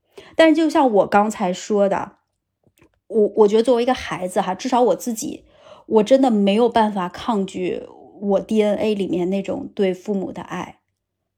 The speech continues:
所以这个就是很纠结、很矛盾的事情。就是你一方面觉得我，我没有那么喜欢他们，他们也没有那么喜欢我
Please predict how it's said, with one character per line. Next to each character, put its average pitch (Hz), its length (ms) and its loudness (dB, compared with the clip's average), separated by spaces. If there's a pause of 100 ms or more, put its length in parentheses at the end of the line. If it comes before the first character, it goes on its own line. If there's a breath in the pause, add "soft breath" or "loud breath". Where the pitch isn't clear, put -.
(120)
所 240 200 6
以 196 580 -2 (720)
这 262 100 -6
个 240 80 4
就 254 140 4
是 240 100 0
很 185 280 -2
纠 233 280 -2
结、 165 220 -4
很 170 260 -8
矛 175 200 -6
盾 208 160 -4
的 175 80 -6
事 175 180 -12
情。 - 260 -14 (520)
就 311 160 6
是 294 80 4
你 214 200 -2
一 220 60 2
方 247 240 2
面 254 240 2
觉 170 180 -4
得 180 380 -4 (420)
我， - 200 -12 (160)
我 196 140 2
没 180 120 0
有 190 140 -2
那 202 80 -2
么 190 80 -2
喜 - 180 -8
欢 185 200 -12
他 185 140 -14
们， 190 200 -12 (140)
他 - 120 -4
们 196 100 -2
也 185 60 -4
没 180 100 -6
有 190 120 -6
那 202 80 -4
么 190 80 -4
喜 - 160 -10
欢 190 200 -8
我 - 240 -12